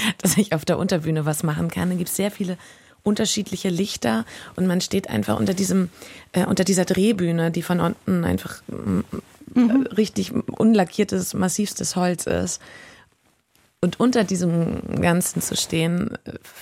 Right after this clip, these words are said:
Speaker 1: das beeindruckt mich zutiefst.
Speaker 2: Okay, also wenn wieder die Angst kommt und Sie verschwinden wollen, dann
Speaker 1: Dann
Speaker 2: kö-,
Speaker 1: findet
Speaker 2: könnten
Speaker 1: man mich auf der Unterbühne, ja.
Speaker 2: abhuschen.
Speaker 1: Ja.
Speaker 2: <laughs> Was ist denn Ihre Lieblingsmethode, wenn es erstmal darum geht, noch vor den Proben Texte zu lernen? Wie machen Sie das?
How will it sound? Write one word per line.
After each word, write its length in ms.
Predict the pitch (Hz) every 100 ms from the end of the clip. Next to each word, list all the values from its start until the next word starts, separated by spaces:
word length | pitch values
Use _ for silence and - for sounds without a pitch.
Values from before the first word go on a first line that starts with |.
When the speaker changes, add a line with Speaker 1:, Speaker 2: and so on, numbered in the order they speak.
| - - _ - 214
Speaker 1:
das 240 | - -
beeindruckt 560 | - - - 175 165 -
mich 160 | 180 -
zutiefst. 520 | - - - - -
Speaker 2:
Okay, 260 | 180 - 110
also 180 | 156
wenn 200 | 156 175
wieder 180 | 185 185
die 100 | 170
Angst 320 | - 226 240
kommt 220 | - 254 190
und 100 | 185
Sie 120 | 185
verschwinden 560 | 185 170 - 214 226 208
wollen, 220 | 196 214
dann 100 | 175
Speaker 1:
Dann 140 | 190 202
Speaker 2:
kö-, 60 |
Speaker 1:
findet 120 | - 196
Speaker 2:
könnten 60 | 202
Speaker 1:
man 160 | 190
mich 160 | 190 190
auf 80 | -
der 100 | 185
Unterbühne, 420 | 175 165 - 165
ja. 80 | 160
Speaker 2:
abhuschen. 440 | 180 - - 185
Speaker 1:
Ja. 200 | 233 220 302
Speaker 2:
<laughs> 60 | - 370 - - 294 - 359 302 - - - - 370 - - - 285 - - - 339 -
Was 180 | 226 220
ist 200 | 285 359
denn 100 | 285
Ihre 220 | 262 311
Lieblingsmethode, 1040 | 254 - 339 320 240 240 - 233 240 247
wenn 140 | 214 214
es 80 | 214
erstmal 320 | 220 226 220
darum 280 | 202 190 196
geht, 200 | 202 -
noch 140 | 190
vor 220 | - 302
den 160 | 339 208
Proben 560 | - 202 214 214 202 - -
Texte 360 | 185 - -
zu 160 | - 131
lernen? 320 | 131 135 139
Wie 80 | 202
machen 200 | 220 180
Sie 120 | -
das? 300 | - 156 -